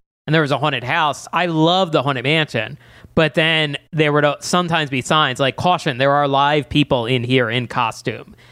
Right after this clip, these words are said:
And that always just scared, like, I, just the idea of that, that, like, there could be a chaotic, who knows what a live person would do,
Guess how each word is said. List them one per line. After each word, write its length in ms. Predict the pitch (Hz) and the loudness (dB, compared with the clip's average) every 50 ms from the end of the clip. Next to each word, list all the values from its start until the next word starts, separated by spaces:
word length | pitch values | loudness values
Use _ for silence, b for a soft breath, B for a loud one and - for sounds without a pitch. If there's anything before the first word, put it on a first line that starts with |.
| b b b | b b b
And 260 | b - 151 139 143 139 | b -2 -2 0 0 0
that 200 | 160 170 170 170 | 0 2 2 2
always 200 | 165 156 143 127 | 2 0 0 0
just 180 | 139 131 - | -2 -4 -4
scared, 380 | - - 151 143 131 123 123 - | -2 0 2 2 2 2 0 2
like, 240 | 156 143 131 123 - | 2 2 2 2 0
I, 140 | 131 135 139 | 0 0 -2
just 220 | 135 - 151 - | -2 -2 -4 -2
the 140 | - 196 180 | 0 2 2
idea 400 | 170 156 131 127 131 131 131 123 | 2 0 0 2 2 2 2 2
of 100 | 113 117 | 0 -2
that, 300 | 123 120 107 98 104 - | -4 -4 -4 -6 -6 -4
that, 160 | - 123 113 | -2 -2 0
like, 180 | 127 123 117 - | 0 -2 -2 0
there 140 | 135 131 - | -2 -2 0
could 160 | - 147 127 | 0 0 0
be 100 | 131 127 | 2 0
a 80 | 127 | 0
chaotic, 760 | 123 - - 135 127 123 123 127 131 131 135 123 - - - - b b b b b b b b b | 0 -2 -4 -2 -2 0 0 0 0 0 -2 -4 -6 -10 -20 -20 b b b b b b b b b
who 140 | - 214 226 | 4 4 6
knows 380 | 208 196 185 185 180 160 131 139 | 6 6 4 4 4 2 2 2
what 80 | 139 | 2
a 60 | 139 | 4
live 280 | 139 131 131 127 120 - | 4 4 2 0 -2 -4
person 500 | - - 165 160 165 - - 151 127 113 | -4 0 0 0 0 0 -2 -4 -4 -4
would 180 | 113 110 110 117 | -6 -8 -8 -8
do, 180 | 123 120 - | -8 -8 -8